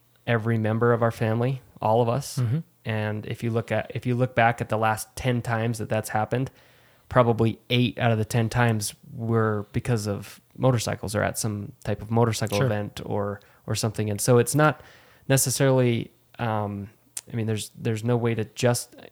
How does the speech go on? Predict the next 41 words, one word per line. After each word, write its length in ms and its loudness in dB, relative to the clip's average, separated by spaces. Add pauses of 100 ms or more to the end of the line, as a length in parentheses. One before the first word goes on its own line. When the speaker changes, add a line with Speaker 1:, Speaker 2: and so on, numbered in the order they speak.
Speaker 1:
it's, 420 -10 (540)
I 80 -4
mean, 140 2
in, 160 0
in 260 0
one 220 6
way, 160 6
it's 140 0
kind 200 0
of 100 -2
trying 220 0
to 60 0
justify 600 2
it 160 0 (220)
in 80 -2
a 40 0
sense, 360 -2
but 360 2 (560)
at 100 2
the 80 0
same 280 4
time, 520 2 (120)
it's 220 -6
just 420 -2 (480)
something 460 0
that, 380 0
uh, 380 2 (600)
I'm 180 -2
not 320 -2
really 600 -2 (320)
shameful 480 0
about 300 2
anymore 540 0
when 140 -2
I 80 -2
think 280 -4
of 120 -2
it 220 -6
just 320 0
as 160 0
it 180 -6